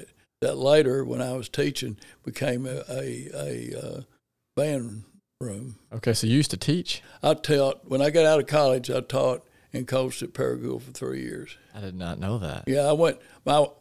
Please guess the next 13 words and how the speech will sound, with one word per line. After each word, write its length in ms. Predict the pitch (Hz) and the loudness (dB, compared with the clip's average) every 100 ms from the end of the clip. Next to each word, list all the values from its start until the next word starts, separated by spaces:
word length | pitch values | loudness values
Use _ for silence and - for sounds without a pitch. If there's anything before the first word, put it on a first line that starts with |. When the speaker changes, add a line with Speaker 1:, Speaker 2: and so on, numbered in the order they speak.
| _ _ _ | _ _ _
Speaker 1:
my 140 | 143 139 | 0 2
wife 420 | 131 170 170 135 | 2 2 2 2
went 240 | 147 143 | 0 0
for 160 | - 135 | -4 -2
the 120 | 143 | 0
interview. 480 | 147 127 107 107 101 - _ _ _ _ _ _ _ _ _ _ 139 | 0 -2 -4 -8 -8 -16 _ _ _ _ _ _ _ _ _ _ -8
'cause 100 | 131 | -6
she 200 | - 139 | -4 0
had 160 | 135 135 | 2 0
a 80 | 127 | -2
degree 580 | 127 127 143 127 123 120 | -8 -2 0 2 0 -2
in 140 | 123 | -4
history 560 | 104 135 - 123 123 | -2 -2 -2 -4 -4